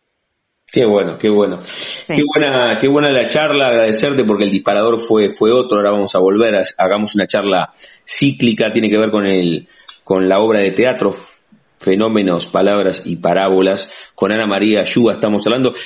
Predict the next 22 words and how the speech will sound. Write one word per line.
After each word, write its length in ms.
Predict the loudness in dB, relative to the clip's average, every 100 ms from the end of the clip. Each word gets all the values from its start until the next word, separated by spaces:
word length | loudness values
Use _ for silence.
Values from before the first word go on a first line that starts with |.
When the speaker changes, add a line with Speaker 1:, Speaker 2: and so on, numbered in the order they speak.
| -4
Speaker 1:
¿Lo 120 | 0
digo 240 | 2 2 2
bien? 360 | 2 2 2
¿Lo, 140 | 2 2
lo, 160 | 2
lo 180 | 2 0
tengo 180 | 2 2
internalizado 600 | 2 0 0 0 0 2
bien 360 | 2 2 0 2
tu, 580 | 4 4 4 4 2 2
tu 100 | 0
apellido 500 | 0 0 2 2 2
o 80 | 2
tiene 200 | 0 0
otra? 560 | 0 0 0 0 -2
Speaker 2:
Ayúa, 400 | -2 0 2 0
no, 320 | 0 0 0 0
no, 160 | 0
Speaker 1:
No, 0 |
Speaker 2:
Ayúa, 240 | 0 0 0
Speaker 1:
está 140 | 0
bien. 120 | 0